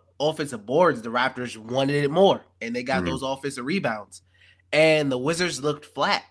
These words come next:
Speaker 1: They looked flat on offense. They came out, the energy was low.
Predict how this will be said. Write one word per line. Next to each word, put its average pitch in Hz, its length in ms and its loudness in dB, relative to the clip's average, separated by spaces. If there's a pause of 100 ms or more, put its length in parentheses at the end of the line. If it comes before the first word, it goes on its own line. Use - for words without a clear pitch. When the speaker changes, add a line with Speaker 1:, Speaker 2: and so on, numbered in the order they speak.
Speaker 1:
They 120 160 -6
looked 127 200 -6
flat 139 340 0
on 135 140 0
offense. 156 640 2 (280)
They 113 120 -10
came 143 320 -2
out, 147 160 4
the 113 100 -8
energy 151 400 -2
was 120 240 -6
low. 139 600 2